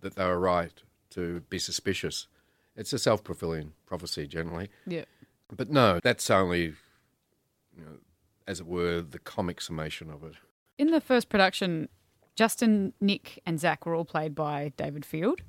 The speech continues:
Speaker 1: Yeah.
Speaker 2: While Lucy and Julie were both played by Kerry Fox.
Speaker 1: Yeah.
Speaker 2: These characters are united by particular traits. In the case of Justin, Nick and Zach, these men are all institutionalised in their own way, be this by the social or the political systems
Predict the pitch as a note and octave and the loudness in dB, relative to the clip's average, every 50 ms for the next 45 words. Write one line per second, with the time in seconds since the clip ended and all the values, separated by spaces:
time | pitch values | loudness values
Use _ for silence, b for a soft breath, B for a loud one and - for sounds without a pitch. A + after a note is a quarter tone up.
0 | - _ _ _ - - B2 A#2 A#2 - _ _ - - - F3+ E3+ E3 E3 E3 | -20 _ _ _ 2 4 6 6 6 4 _ _ -10 -2 2 4 6 6 6 6
1 | E3 E3 E3 - F3+ F#3 F#3+ F3+ - - F#3+ F3+ F3+ F3+ F3+ - - E3 D#3+ D#3+ | 4 2 0 -2 0 0 0 0 0 0 -2 0 0 0 -2 0 0 0 0 0
2 | D3+ D3 A3+ C4 A#3+ F3 D3+ D#3+ E3+ F3+ E3+ D3+ E3 D#3 D#3+ - - - D#3+ D#3 | 2 2 2 2 2 2 2 0 0 0 0 2 2 0 0 -2 -2 0 0 0
3 | D3 D#3+ D3+ D#3 D#3 D#3 - - E3+ D#3+ D#3+ D#3 - F#3 - - - - - _ | 0 -2 -4 -4 -4 -6 -6 -4 -4 -4 -4 -4 -4 -6 -6 -6 -8 -16 -16 _
4 | - G2+ A#2+ D3 C#3+ - - _ _ _ _ _ - A#3+ A#3+ A#3 A#3 G#3 - - | 2 4 4 4 4 0 -6 _ _ _ _ _ 2 4 6 6 6 4 4 6
5 | C4 A#3+ A#3 B3 - - A#3+ G#3 G#3+ G3 F#3+ G3 G3 G3+ F#3+ F3+ E3+ E3+ F3+ F3+ | 8 8 8 8 8 6 4 6 6 6 6 6 6 4 4 4 4 2 2 2
6 | G3+ F#3 E3 C#3+ E3+ D#3+ E3 - - D#3+ - F3+ - E3 D#3 E3+ - - C4 A3+ | 0 0 0 0 -2 -2 -2 -6 -8 -6 -6 -6 -6 -6 -8 -8 -4 0 2 2
7 | - - - - - - - - _ _ _ _ _ _ _ - A#3 B3 B3 A#3 | 2 2 -2 -6 -6 -6 -6 -10 _ _ _ _ _ _ _ 8 10 10 10 8
8 | - G#3+ G3+ - - G3 F#3 F#3+ F3 D#3 - - - - - - F#3 E3 - - | 6 4 4 4 6 6 6 6 4 2 -6 -14 -16 -8 -2 0 0 0 0 0
9 | F#3+ F3+ F3+ F3+ F3 - - F3+ F3+ E3+ - - - E3 E3 C#3+ F#3 F#3+ G3 G#3 | 0 0 2 0 0 -2 -2 -2 -2 -2 -4 -4 -4 -4 -2 0 2 4 4 4
10 | - - - - E3+ E3 E3 D3+ - F3+ E3+ E3 E3 E3 E3 E3+ E3 E3 D#3+ E3+ | 2 0 -6 -8 -6 -6 -6 -6 -4 -4 -2 -2 -2 0 0 0 0 0 0 -2
11 | F3 - - F3 - G#3 G3 - - D#3+ D#3 D#3 D3+ C#3+ D#3 - - D#3+ D#3 D3 | -2 -2 -4 -6 -2 -2 -2 -2 -2 -4 -4 -4 -4 -4 -6 -6 -4 -4 -2 -2
12 | D3 D3 C#3+ D3 D3+ D3 D3 D3 D3 D3+ D#3 D#3+ - - - D#3 D3 D#3 D#3 - | -2 -2 -2 -2 -2 -2 -4 -4 -4 -4 -6 -8 -8 -6 -8 -8 -6 -6 -10 -8
13 | - - D#3+ D#3 D#3 D3+ D#3+ D3+ - - E3 E3+ - - F3+ E3+ D#3+ D#3+ D#3 - | -4 -2 -2 -2 -2 -2 -4 -4 -2 -2 -2 -2 0 0 -2 -2 -2 -2 -2 -2
14 | F3 F3 E3+ - - - - - G#3 - - E3 E3 E3 D#3 D3 - - | -2 -2 -2 -2 -6 -6 -4 -4 -4 -2 -2 0 0 0 -2 -2 -6 -12